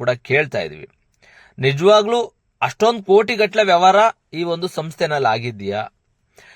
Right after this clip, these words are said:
ಕೋಟಿಗಟ್ಲೆ ಹಣ ದುರುಪಯೋಗ ಆಗಿದ್ಯಾ ಅಂತಕ್ಕಂಥ ಒಂದು ಮಾಹಿತಿಯನ್ನ ಕೊಡ್ಲಿಕ್ಕೋಸ್ಕರ ಈ ವಿಡಿಯೋನ ಮಾಡ್ತಾ ಇದ್ದೀನಿ ಬಂಧುಗಳೇ. ಸಂಸ್ಥೆ ಒಳಗಡೆ ಹಣದ ಮೂಲ ಎಲ್ಲಿಂದ ಬರುತ್ತೆ,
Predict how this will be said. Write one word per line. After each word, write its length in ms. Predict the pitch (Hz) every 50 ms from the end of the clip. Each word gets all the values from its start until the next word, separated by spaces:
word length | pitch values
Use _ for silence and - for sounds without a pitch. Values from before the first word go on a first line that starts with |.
| _ _ _ _
ಕೋಟಿಗಟ್ಲೆ 760 | - 160 185 226 269 226 247 254 202 220 202 - 190 196 202 214 - 147
ಹಣ 120 | 147 175 196 208 170 175
ದುರುಪಯೋಗ 440 | 175 170 139 - 147 139 139 135 151 - 117 123
ಆಗಿದ್ಯಾ 480 | 131 139 139 139 123 107 113 113 113 107 98 - - _ _ _ _ _ _ _ _ _ _
ಅಂತಕ್ಕಂಥ 480 | - 147 156 151 147 127 139 135 131 147 143 139 135
ಒಂದು 200 | 139 147 165 196 208 - _ _ _ _ - 110 107
ಮಾಹಿತಿಯನ್ನ 580 | 104 113 139 190 233 196 175 190 170 156 156 156 135
ಕೊಡ್ಲಿಕ್ಕೋಸ್ಕರ 600 | - 127 120 120 127 - - 117 107 - - 160 160 139
ಈ 20 | 123 113
ವಿಡಿಯೋನ 400 | 117 117 113 120 117 110 110 107 107 107
ಮಾಡ್ತಾ 240 | 104 101 - - 98 95
ಇದ್ದೀನಿ 200 | 98 113 139 - - _ _ _ - 117
ಬಂಧುಗಳೇ. 360 | 113 107 104 110 104 113 143 - - _ _ _ _ - - _ _ _ - - - - - - -
ಸಂಸ್ಥೆ 380 | - 135 135 170 185 - - 202 185
ಒಳಗಡೆ 360 | 170 151 143 131 131 107 101 101 110 120 - - _ _ _ _ _ - - - - - - - - _ - - - - - _ - -
ಹಣದ 280 | 117 151 180 190 185 190 156 127
ಮೂಲ 220 | 131 151 180 190 185 180 190 185 - - _ - 120
ಎಲ್ಲಿಂದ 320 | 127 147 170 175 165 151 143 127
ಬರುತ್ತೆ, 400 | 117 110 101 95 - - 113 107